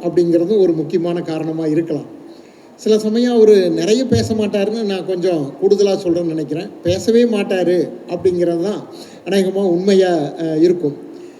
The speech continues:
அவர் வாயிலிருந்து சில, அஹ், வார்த்தைகள்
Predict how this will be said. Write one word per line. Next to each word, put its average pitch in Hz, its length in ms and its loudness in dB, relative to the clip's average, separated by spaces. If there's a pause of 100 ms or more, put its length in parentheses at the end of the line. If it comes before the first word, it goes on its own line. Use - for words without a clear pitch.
அவர் 196 280 2
வாயிலிருந்து 214 640 2
சில, 208 540 0 (180)
அஹ், 175 240 -4
வார்த்தைகள் 185 520 -2